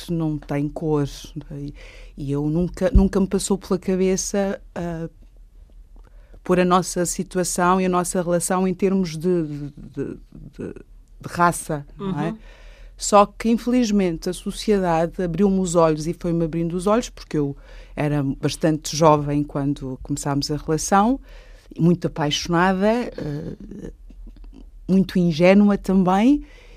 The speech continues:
Speaker 1: e era, foi assi-, assim um bocadinho como a Cumba, porque achava que nunca ninguém ia reparar, eh, que havia uma diferença, só que a partir de uma certa altura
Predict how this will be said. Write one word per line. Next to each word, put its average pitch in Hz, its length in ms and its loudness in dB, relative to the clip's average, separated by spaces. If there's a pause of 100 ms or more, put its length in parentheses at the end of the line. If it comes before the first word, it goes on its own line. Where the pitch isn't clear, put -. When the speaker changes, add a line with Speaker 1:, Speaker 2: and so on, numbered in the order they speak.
(220)
Speaker 1:
e 170 240 -2
era, 165 440 0
foi 170 120 -4
assi-, - 340 -8
assim 165 240 -6
um 170 80 0
bocadinho 185 540 0
como 196 240 2
a 185 80 2
Cumba, 247 420 4
porque 175 640 0 (400)
achava 196 500 4
que 220 440 4 (200)
nunca 220 360 8
ninguém 214 340 4
ia 214 80 4
reparar, 233 580 8
eh, 247 520 0 (120)
que 247 100 4
havia 247 200 8
uma 269 140 8
diferença, 285 720 4
só - 260 4
que - 140 0
a - 20 4
partir 269 320 4
de 254 80 4
uma 262 160 6
certa 240 380 2
altura 214 600 2